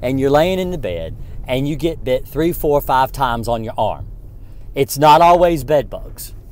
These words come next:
Sometimes it's a mosquito. Mosquitoes will get in, they will get under the sheets, and they will bite you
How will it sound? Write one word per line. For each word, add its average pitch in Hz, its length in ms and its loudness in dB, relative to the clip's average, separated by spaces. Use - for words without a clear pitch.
Sometimes 143 720 -2
it's 127 160 -6
a 143 40 -6
mosquito. 113 640 -10
Mosquitoes 170 1160 0
will 139 160 -4
get 131 200 -2
in, 117 360 -8
they 127 120 0
will 120 140 -4
get 120 160 -2
under 185 160 -4
the 214 100 -4
sheets, - 680 -8
and 147 140 -6
they 139 80 2
will 147 140 0
bite 175 400 2
you 117 320 -6